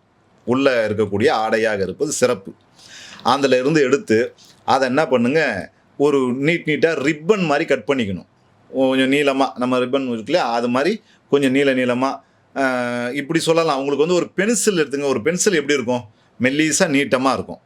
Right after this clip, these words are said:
அந்த ஸ்டைல்ல நீங்க நீட்டா அதை வந்து நம்ம கட் பண்ணிக்கணும். ஒரு கத்திரிக்கோல்ல நீட் நீட்டா கட் பண்ணிங்க.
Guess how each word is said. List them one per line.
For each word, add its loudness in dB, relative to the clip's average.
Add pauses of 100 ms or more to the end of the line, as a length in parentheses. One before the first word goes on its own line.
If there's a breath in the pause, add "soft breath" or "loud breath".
(480 loud breath)
அந்த 2
ஸ்டைல்ல 2 (220)
நீங்க -2
நீட்டா -2
அதை 0
வந்து -2 (500)
நம்ம -2 (440)
கட் -2
பண்ணிக்கணும். -4
ஒரு -4
கத்திரிக்கோல்ல 0 (380 soft breath)
நீட் 0
நீட்டா 2
கட் 0
பண்ணிங்க. -2